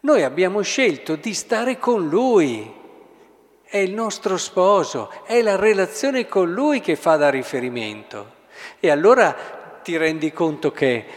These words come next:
ci possono essere momenti e tempi dove ti può fare bene una certa rinuncia, a volte anche grosse rinunce, altri tempi dove invece non ti fa bene una rinuncia, ma ti fa bene una carezza. Ci sono tempi in cui...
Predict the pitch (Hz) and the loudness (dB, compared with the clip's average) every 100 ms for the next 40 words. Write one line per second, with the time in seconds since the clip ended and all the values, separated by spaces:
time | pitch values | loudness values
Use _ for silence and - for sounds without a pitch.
0 | - - - 196 - 175 175 190 180 180 | -12 -8 0 0 2 -2 0 0 0 0
1 | 156 139 131 127 175 247 240 165 143 208 | 2 2 0 -2 -2 -2 -2 -2 2 0
2 | 277 277 202 160 143 131 120 - - - | 2 -2 -2 0 0 0 -2 -6 -20 -20
3 | - - 175 170 143 131 120 117 120 113 | -16 -10 -8 -6 -6 -8 -8 -8 -8 -10
4 | 101 101 - 113 - 117 196 247 151 104 | -12 -14 -14 -14 -12 -12 -10 -10 -10 -14
5 | - 107 - - 170 156 160 127 120 110 | -18 -20 -20 -16 -14 -14 -14 -16 -16 -14
6 | 107 190 190 - 120 117 127 123 143 - | -8 -6 -6 -8 -12 -12 -14 -16 -16 -18
7 | 165 - - _ 135 127 139 139 190 220 | -18 -20 -20 _ -10 -8 -10 -8 -8 -8
8 | 190 143 131 123 131 208 - 131 139 160 | -8 -6 -6 -8 -8 -8 -8 -10 -8 -10
9 | - - 247 220 135 107 101 104 104 139 | -14 -8 -8 -6 -10 -10 -12 -14 -10 -6
10 | 185 196 - 147 120 - 123 143 123 131 | -6 -6 -10 -12 -12 -14 -14 -14 -10 -10
11 | 127 107 131 135 92 - - 101 _ _ | -10 -14 -14 -14 -14 -20 -20 -20 _ _
12 | - - - - - - - 151 143 - | -20 -20 -20 -20 -14 -10 -6 -4 -4 -2
13 | 156 151 147 131 127 135 127 | -2 -2 -4 -6 -6 -4 -4